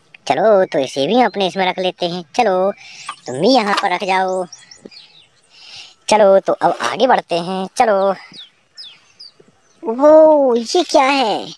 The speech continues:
ये देखते हैं क्या है। अरे वाह, ये तो एक हेलीकॉप्टर है, कितना प्यारा हेलीकॉप्टर। वाह, व्हाइट कलर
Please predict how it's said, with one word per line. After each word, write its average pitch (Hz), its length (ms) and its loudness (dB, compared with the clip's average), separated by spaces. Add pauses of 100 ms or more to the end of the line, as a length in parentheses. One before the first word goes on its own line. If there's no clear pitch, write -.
(600)
ये 240 680 0
देखते 254 380 0
हैं 269 240 0
क्या 233 140 4
है। 214 280 -2 (680)
अरे 285 220 0
वाह, 262 920 -4
ये 240 240 -4
तो 320 120 0
एक 320 160 4
हेलीकॉप्टर - 720 -4
है, 277 300 -6 (540)
कितना 302 420 -2 (200)
प्यारा 294 240 -4
हेलीकॉप्टर। 254 640 -4
वाह, 240 340 -2
व्हाइट 233 360 -2
कलर 226 220 -4